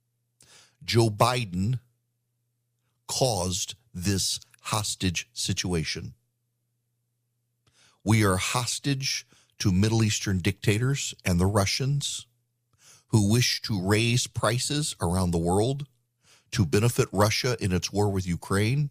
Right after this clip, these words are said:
At a time, Joe Biden, Pete Buttigieg, Jennifer Granholm,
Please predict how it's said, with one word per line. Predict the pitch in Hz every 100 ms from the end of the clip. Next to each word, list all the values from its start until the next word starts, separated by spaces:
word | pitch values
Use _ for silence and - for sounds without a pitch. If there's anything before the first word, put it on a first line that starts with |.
| _ _ - - -
At | - 87
a |
time, | 87 - 110 120
Joe | 104 101 95
Biden, | 82 101 117 127 156 151
Pete | - 92 -
Buttigieg, | 85 113 127 135 123 131 139 139 - _
Jennifer | - 82 73
Granholm, | - 104 120 127 123 135 147